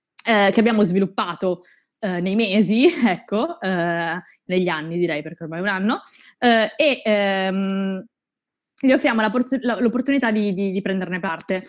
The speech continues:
perché sono tutti progetti che hanno come unico fulcro, diciamo, la community giovanile. Quindi noi, ad esempio, abbiamo fatto un progetto fighissimo con, eh, persone da tutto il mondo, Indonesia, America, eccetera.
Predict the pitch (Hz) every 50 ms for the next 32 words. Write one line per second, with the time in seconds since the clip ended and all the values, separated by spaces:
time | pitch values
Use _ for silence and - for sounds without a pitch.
0 | - - - - - 220 208 208 220 - 240 233 233 240 247 233 190 233 240 233
1 | 233 226 220 226 - - - 240 254 294 302 - - _ _ _ _ - 262 233
2 | 220 220 214 214 202 196 196 226 233 220 208 196 202 214 220 220 208 196 202 208
3 | 196 190 180 180 - - - 202 190 180 - - - 185 202 196 196 220 202 175
4 | 165 180 190 214 269 294 - _ _ _ - 214 202 196 - 240 226 208 196 202
5 | 202 208 214 185 202 185 185 185 180 175 170 175 180 190 190 - - 247 226 214
6 | 220 226 208 190 185 - - _ _ _ _ _ _ _ _ _ _ _ _ _
7 | - 208 208 190 214 214 208 208 208 190 196 226 214 - 208 196 190 196 202 208
8 | 202 208 202 214 190 175 180 185 202 - - 220 208 208 214 214 214 - - -
9 | - _ _ _ - 208 196 190 190 190 190 185 185 185 180 196 185 - - 190
10 | 185 190 185 190 185 180 - - 202 185 196 202 196 196 190 190 190 190 190 185
11 | 190 190 185 185 190 190 190 190 190 180 185 175 185 202 165 208 202 190 190 185
12 | 185 190 208 196 185 175 185 190 190 - 190 190 190 - 196 175 - 208 214 254
13 | 311